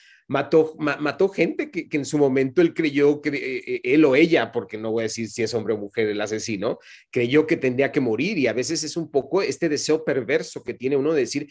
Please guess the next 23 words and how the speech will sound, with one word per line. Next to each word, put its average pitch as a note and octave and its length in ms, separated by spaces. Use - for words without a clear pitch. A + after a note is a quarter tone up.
"Es - 160
que - 120
se F#3+ 100
lo D#3 100
merecía", A#2 560
¿no? F2 340
Y C#3 160
esto, A#2+ 540
entonces, F3 340
no, D#3+ 160
no F3+ 160
fue C#4 160
una D4+ 80
historia A3 420
planeada C#3+ 520
realmente, C3 520
fue C#3 120
una F3 80
historia F#3 340
que E3 80
me, C3+ 160
me A2+ 320
vino D3 560